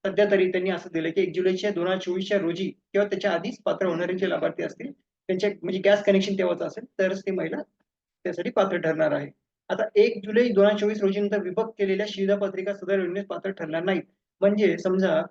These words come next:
एक जुलै दोन हजार चोवीस पर्यंत तुमचं एक रेशन कार्ड होतं, बरोबर? तुमच्या कुटुंबामध्ये म्हणजे पाच-सात जण किंवा सहा-सात जण होते. आता एक जुलैनंतर तुम्ही काय केलं, तुमचं कुटुंब विभक्त झालं, काही कोणाचं मुलाचं लग्न झालं, तुम्ही दोन, दुसरं त्याला विभक्त केलं, वेगळं काढलं आणि दुसरं रेशन कार्ड बनवलं, दुसरं कुटुंब तयार झालं. तर जे नवीन बनलं असेल एक जुलै दोन हजार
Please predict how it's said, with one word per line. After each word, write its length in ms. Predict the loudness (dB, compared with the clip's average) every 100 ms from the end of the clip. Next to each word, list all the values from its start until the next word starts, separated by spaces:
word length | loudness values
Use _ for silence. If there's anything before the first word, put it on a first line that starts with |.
| 2
एक 140 | 2
जुलै 180 | 2 2
दोन 180 | 2 0
हजार 100 | -2
चोवीस 260 | 0 -2 -2
पर्यंत 200 | -4 -4
तुमचं 200 | -2 0
एक 160 | 4
रेशन 260 | 4 2 0
कार्ड 160 | -2
होतं, 180 | -4 -10 _ _
बरोबर? 200 | -4 -4 -6 _ _ _
तुमच्या 180 | -6 -4
कुटुंबामध्ये 380 | 0 0 2 0
म्हणजे 160 | 0 -2
पाच-सात 360 | -2 -4 -2 0
जण 200 | 0 -4 -8 _
किंवा 140 | -2 0
सहा-सात 340 | 0 0 -2 0
जण 120 | 0
होते. 220 | 0 -4 -14 _ _ -6
आता 160 | -2 2
एक 160 | 2 4
जुलैनंतर 360 | 2 2 2
तुम्ही 160 | -2 2
काय 140 | 2
केलं, 200 | 2 0
तुमचं 260 | -2 -2 -4
कुटुंब 280 | -4 2 4
विभक्त 300 | 4 4 2
झालं, 180 | 0
काही 220 | -2 -4 -4
कोणाचं 260 | -4 -4
मुलाचं 260 | -2 -2 -2
लग्न 160 | -4
झालं, 180 | -4 -6
तुम्ही 200 | -2 0
दोन, 220 | 2 2
दुसरं 520 | 0 -8 -6 0 2 4
त्याला 140 | 4
विभक्त 400 | 4 2 2 0
केलं, 220 | -6 -6 0
वेगळं 260 | 4 4
काढलं 320 | 4 2 -2 -10 _ _ -10
आणि 140 | -8
दुसरं 240 | -6 -2 2
रेशन 240 | 4 2
कार्ड 140 | -2 -2
बनवलं, 240 | -4 -4
दुसरं 220 | -4 -2
कुटुंब 360 | -2 0 0 2
तयार 180 | -2 -2
झालं. 160 | -8
तर 340 | -14 _ -16 -6
जे 160 | -2
नवीन 360 | 0 2 0 0
बनलं 220 | 0 2
असेल 180 | 0 -2
एक 120 | -6
जुलै 220 | -2 -2
दोन 160 | -2 -4
हजार 120 | -4